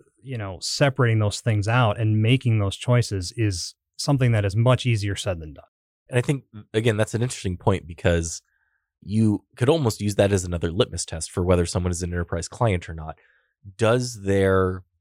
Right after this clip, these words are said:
Speaker 2: R O I justify the money that's being spent on this thing? Is there some real revenue attached to spending this sort of money on a digital platform?
Speaker 1: Absolutely. Because, you know, the reality is we are taking in as much information as we can to build a solution, and we want it to be successful.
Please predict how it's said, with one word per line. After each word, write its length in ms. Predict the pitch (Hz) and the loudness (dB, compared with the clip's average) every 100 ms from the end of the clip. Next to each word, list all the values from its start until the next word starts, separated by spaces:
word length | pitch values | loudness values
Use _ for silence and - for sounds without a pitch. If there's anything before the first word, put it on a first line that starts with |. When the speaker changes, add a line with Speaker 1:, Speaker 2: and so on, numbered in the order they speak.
| _ | _
Speaker 2:
R 200 | 107 110 | -2 2
O 160 | 101 92 | 2 2
I 320 | 90 85 85 | -2 -2 -4
justify 800 | 87 - 101 - - - 87 85 | -4 2 2 2 -4 -2 -4 -4
the 160 | 92 104 | -2 2
money 280 | 160 95 | 2 0
that's 200 | 78 82 | -8 -12
being 260 | - 90 78 | -10 -12 -8
spent 460 | - - 67 - - | -10 -8 -12 -14 -16
on 120 | 90 85 | -12 -10
this 160 | 78 | -10
thing? 200 | - 67 | -12 -12
Is 120 | 78 98 | -8 -2
there 120 | 117 | -2
some 320 | - 113 90 | 0 -2 -2
real 320 | 98 131 110 | 2 2 2
revenue 500 | 92 117 123 90 87 | 0 0 0 -2 0
attached 540 | 85 - 98 95 - - | 0 -2 -12 -10 -12 -10
to 140 | 92 | -8
spending 460 | - - 123 92 85 | -8 -4 -2 -2 -8
this 140 | 82 | -12
sort 180 | - 80 | -14 -14
of 60 | 82 | -12
money 200 | 85 80 | -12 -12
on 80 | |
a 60 | 80 | -16
digital 260 | 87 85 78 | -16 -18 -16
platform? 500 | 85 95 _ - - _ 127 | -12 -14 _ -20 -20 _ -4
Speaker 1:
Absolutely. 500 | 110 - 127 95 90 | -2 0 0 0 -2
Because, 420 | 117 143 110 135 | 0 2 2 2
you 60 | |
know, 120 | 135 107 | 2 2
the 100 | 107 | 2
reality 360 | 127 139 117 | 0 2 2
is 140 | 120 98 | 2 0
we 240 | 104 143 | 0 2
are 320 | 135 107 95 _ _ _ - | 4 2 0 _ _ _ -4
taking 360 | 160 160 143 | 0 2 2
in 80 | 131 | 4
as 120 | 110 | 2
much 280 | 110 131 - | 2 0 2
information 520 | 127 - 113 113 - | 0 2 2 2 2
as 120 | 104 | -2
we 100 | 98 | -2
can 320 | 95 - 117 104 | -4 0 2 2
to 100 | 104 | -2
build 300 | 90 117 113 | 2 2 4
a 100 | 87 | 0
solution, 680 | - 107 90 104 107 - - | -2 -6 0 0 0 -4 -2
and 160 | 107 | 0
we 120 | 104 120 | 2 2
want 260 | 110 107 | 2 0
it 80 | 98 | -2
to 100 | 101 | -6
be 140 | 92 | -8
successful. 800 | 92 - - 92 101 - - - | -8 -10 -10 -8 -6 -8 -16 -20